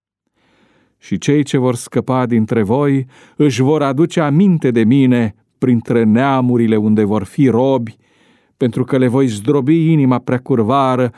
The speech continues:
și necredincioasă și ochii care au curvit după idolii lor. Atunci le va fi scârbă de ei înșiși,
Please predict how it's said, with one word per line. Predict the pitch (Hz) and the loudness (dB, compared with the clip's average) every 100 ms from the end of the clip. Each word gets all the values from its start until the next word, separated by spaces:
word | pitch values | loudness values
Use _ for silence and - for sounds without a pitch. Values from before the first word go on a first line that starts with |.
| _ | _
și | - - 127 | -18 -2 0
necredincioasă | 120 - 127 117 110 - 147 135 - 131 127 _ _ _ _ | 0 -2 0 0 -2 -2 -4 -4 -4 -4 -4 _ _ _ _
și | - - 131 | -10 -6 -6
ochii | - 190 170 - 135 | -2 -4 -4 -2 -2
care | - 123 | -2 -2
au | 120 110 - | -2 -4 -4
curvit | 139 127 107 135 - - | -2 0 0 -2 -2 -8
după | 117 110 117 | -4 -2 -2
idolii | 107 120 107 101 95 | 0 0 0 -2 -2
lor. | 104 90 - _ _ _ _ _ _ _ _ _ _ _ _ _ _ _ _ _ _ _ _ _ _ | -4 -6 -12 _ _ _ _ _ _ _ _ _ _ _ _ _ _ _ _ _ _ _ _ _ _
Atunci | - - - 123 95 87 - - - - _ _ _ _ _ _ _ | -14 -12 -4 -2 -2 -6 -16 -20 -20 -20 _ _ _ _ _ _ _
le | - 101 | -4 0
va | 98 98 | 0 -2
fi | - | -6
scârbă | 95 - - 127 120 110 101 | -10 -14 -4 -2 0 -2 -2
de | 95 | -2
ei | 92 98 87 | -2 -4 -4
înșiși, | 85 71 - 78 - - - | -8 -10 -16 -18 -18 -20 -20